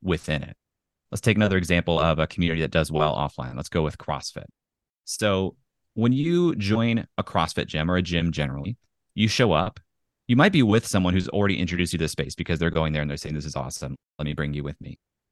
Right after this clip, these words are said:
Or maybe you show up on your own. But either way, you enter the gym, there's probably gonna be someone there to greet you, make you feel welcome immediately. They're probably going to then explain to you some of the norms and how to use the space well.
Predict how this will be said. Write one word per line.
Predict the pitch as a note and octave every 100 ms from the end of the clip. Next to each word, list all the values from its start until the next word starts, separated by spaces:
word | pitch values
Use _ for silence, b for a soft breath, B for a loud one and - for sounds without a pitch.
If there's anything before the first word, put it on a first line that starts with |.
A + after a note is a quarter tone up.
| _
Or | -
maybe | F3+ F3
you |
show | - D3
up | B2+
on | A#2
your | G2
own. | D2+ D#2 E2+
But | F#2+ -
either | G3+
way, | B2+ F#2
you | G2
enter | G#2 A#2+
the | A2
gym, | F#2 F2+ E2+
there's | D#2+
probably | - E3
gonna | D3+
be | A2+
someone | A2 G#2 F#2+
there | F2 E2
to | D#2+ D#2
greet | D#2+ D#2+
you, | - - - _ -
make | F#2+ -
you | F#2+
feel | - C3 B2+ A#2
welcome | F2 D2+ D2+ D2+ D2 - -
immediately. | F#2 E2+ C#2+ - - - _ _ _ _ _ _
They're | -
probably | A2 C#3 E3+ G3+
going | B2 A#2
to | G#2+
then | G2 G2
explain | F2+ - - G#2 G#2 A2+
to | F#2
you | D#2+ C#2 C#2+ D2+ - _ _ -
some | - B2
of |
the | A2 G#2 G2
norms | F2+ F#2 F#2+ F#2+ F#2+ F2+ -
and | E2+ E2 D#2+ D#2 - _ _ _
how | - B2
to | B2
use | F2+ G2 G#2 F2
the | F2+
space | - F#2 F2 -
well. | D2+ C#2+ G1+